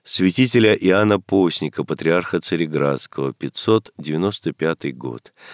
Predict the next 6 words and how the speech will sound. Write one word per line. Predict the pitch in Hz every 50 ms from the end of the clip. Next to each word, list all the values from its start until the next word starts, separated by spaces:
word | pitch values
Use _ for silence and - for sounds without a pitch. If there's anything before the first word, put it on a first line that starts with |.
| - - -
Обретение | - 76 78 85 92 95 - - 92 90 87 87
мощей | 85 85 82 76 - - - 95 98 101 101 98 87
преподобного | - 85 82 - 85 80 82 95 95 90 90 92 90 90 90 85
Феодосия | - - - 85 82 78 76 92 95 95 - - 92
Тотемского, | 85 - - 87 80 - - 98 98 90 82 - - - - 64 62 -
игумена, | - - 67 67 71 76 73 71 67 64 62 60 - - -